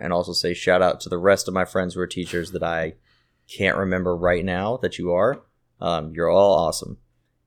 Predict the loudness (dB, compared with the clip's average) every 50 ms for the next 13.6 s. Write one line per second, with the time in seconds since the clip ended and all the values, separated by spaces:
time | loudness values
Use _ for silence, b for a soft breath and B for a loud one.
0 | _ -6 -4 -4 -4 -2 0 0 2 2 2 2 0 0 0 0 -2 -2 -2 -4
1 | -4 -6 -6 -8 -12 _ _ _ _ _ _ _ _ _ _ _ _ _ _ _
2 | 0 2 2 2 2 2 0 0 -2 -6 -8 -4 0 2 4 4 4 4 4 4
3 | 4 4 4 2 2 2 2 0 -2 _ _ _ _ _ _ _ _ _ _ _
4 | _ _ -6 -6 -4 -4 -4 -4 -4 -4 -2 -2 -4 -4 -6 -6 -4 -2 0 0
5 | 0 0 0 -2 -2 -2 -2 -2 -2 -2 -4 -6 -6 -4 -6 -8 -8 -10 -10 -12
6 | -16 _ _ -8 -6 -4 -4 -4 -4 -6 -2 0 2 2 4 4 4 2 0 -2
7 | -6 -8 -6 -4 -2 0 0 0 -2 -2 -6 -8 -12 _ _ _ _ -2 0 2
8 | 2 2 0 0 0 2 4 6 6 6 4 4 4 4 2 2 2 0 0 0
9 | -2 -2 -2 -2 -2 -2 -2 -2 0 0 -2 -4 -6 -10 -8 -6 -4 -4 -4 -4
10 | -6 -6 -8 -6 -6 -6 -4 -2 0 0 2 2 0 0 0 -2 -2 -2 -2 -4
11 | -4 -4 -8 -10 -12 -14 -18 -18 -16 _ -10 -10 -10 -10 -10 -12 -12 -12 -14 B
12 | B B B B B B _ -2 0 4 8 8 10 10 8 6 2 -2 0 2
13 | 4 4 4 6 8 6 6 6 4 -4 -10